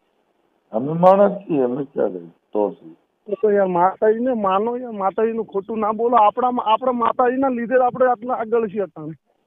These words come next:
Speaker 1: ગઢવી, તમને કઈ ખબર ન હોય, તમે રહેવા દ્યો, મારે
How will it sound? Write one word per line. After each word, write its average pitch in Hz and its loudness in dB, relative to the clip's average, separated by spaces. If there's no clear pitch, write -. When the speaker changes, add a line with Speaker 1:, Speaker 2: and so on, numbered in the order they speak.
Speaker 1:
ગઢવી, 104 -6
તમને 110 -8
કઈ 104 -4
ખબર 110 -2
ન 110 -6
હોય, 113 0
તમે 110 -4
રહેવા 107 2
દ્યો, 117 -4
મારે 110 0